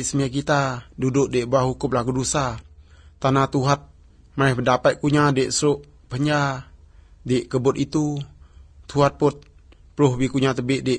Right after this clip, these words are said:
kebut itu. Sampai cak kunya boleh buat salah di pemesan nak Tuhan dah. Kita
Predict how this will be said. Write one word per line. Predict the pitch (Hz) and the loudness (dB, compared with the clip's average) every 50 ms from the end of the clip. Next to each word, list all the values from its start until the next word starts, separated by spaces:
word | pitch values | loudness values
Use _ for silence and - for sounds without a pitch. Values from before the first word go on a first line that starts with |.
| - _ | -4 _
kebut | - - 123 120 135 117 - | -8 -6 -2 -2 -2 -2 -2
itu. | 139 - - 156 143 135 123 113 | -6 -4 -4 -4 -4 -4 -6 -6
Sampai | - 123 123 123 127 | -4 -4 -4 -4 -2
cak | - 143 131 120 | -2 -2 -2 -2
kunya | - - 127 127 131 127 123 | -2 -2 -2 0 0 0 -2
boleh | 117 117 120 - - - 139 127 131 117 107 | -4 -6 -10 -14 -14 -8 -2 -2 -2 0 0
buat | 127 120 117 | -2 -2 -2
salah | - 135 135 143 143 131 117 - - - - - - _ _ - - _ _ _ - | -2 -2 -2 -2 -2 -2 -4 -8 -14 -20 -20 -20 -20 _ _ -20 -20 _ _ _ -10
di | - - 131 131 - - | -4 -2 0 0 0 -2
pemesan | - 135 135 135 123 - - 131 123 120 | -4 -4 -2 -2 -2 0 0 0 0 -2
nak | 120 120 | -4 -4
Tuhan | - 131 139 135 | -2 -2 -2 0
dah. | 143 135 120 - - _ - - - - - - - - - _ - - | -2 -4 -4 -6 -12 _ -20 -20 -20 -20 -20 -20 -20 -20 -20 _ -12 -4
Kita | - 143 143 151 | -2 0 4 4